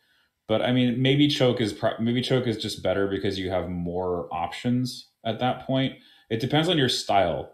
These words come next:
right? 'Cause there's the style of Jedi where you're, like, zoning for a, for a gun line, which, you know, that's probably what you're gonna do. You do it with Obi-Wan, you do it with Anakin, 'cause Anakin is, you know, kind of a,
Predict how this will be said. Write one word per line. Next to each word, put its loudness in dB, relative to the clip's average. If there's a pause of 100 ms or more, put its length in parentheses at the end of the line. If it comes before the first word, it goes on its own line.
right? -2
'Cause -4
there's 0
the -2
style 2
of -4
Jedi 2
where 0
you're, 0
like, -2
zoning 0 (160)
for -2
a, -20
for -4
a -4
gun -4
line, 0
which, -6
you -6
know, -4
that's -8
probably -4
what -4
you're -8
gonna -2
do. 0 (440)
You -2
do 2
it 0
with 0
Obi-Wan, 2
you -2
do 0
it 0
with -6
Anakin, -2
'cause -4
Anakin -2
is, -4 (680)
you -4
know, -2
kind -2
of -2
a, -2